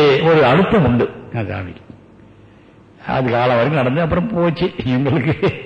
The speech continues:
உலக விவகாரம் தான் பெருசு, கறி துக்கப்பட்டு சாக வேண்டியதுதான். அவங்க என்ன பண்ண போறாங்க? அப்படி கடைசி வரைக்கும்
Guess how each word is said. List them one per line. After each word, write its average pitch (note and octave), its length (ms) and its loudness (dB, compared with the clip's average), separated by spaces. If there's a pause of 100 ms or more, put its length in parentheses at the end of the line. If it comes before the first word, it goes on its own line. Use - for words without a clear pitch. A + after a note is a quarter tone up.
(1000)
உலக A2+ 280 2
விவகாரம் A#2 320 2
தான் C#3 180 0
பெருசு, C3 440 0 (640)
கறி D3 140 -2
துக்கப்பட்டு C3 380 0
சாக A#2 200 0
வேண்டியதுதான். G#2+ 420 0
அவங்க F#2 280 -4
என்ன F2 260 -6
பண்ண C3 320 -6
போறாங்க? - 360 -6 (2250)
அப்படி C3 260 -2
கடைசி A#2 260 -2
வரைக்கும் A#2+ 540 0